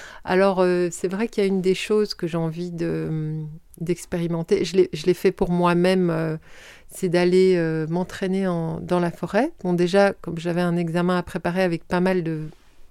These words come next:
de sons, avec des kiaïs, j'ai dû aller, euh, <laughs> je devais rouler, me, me retrouver en forêt pour, euh,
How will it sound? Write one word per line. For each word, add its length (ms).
de 160
sons, 380
avec 180
des 140
kiaïs, 440
j'ai 160
dû 200
aller, 260
euh, 140
<laughs> 240
je 160
devais 200
rouler, 340
me, 200
me 140
retrouver 340
en 140
forêt 380
pour, 200
euh, 120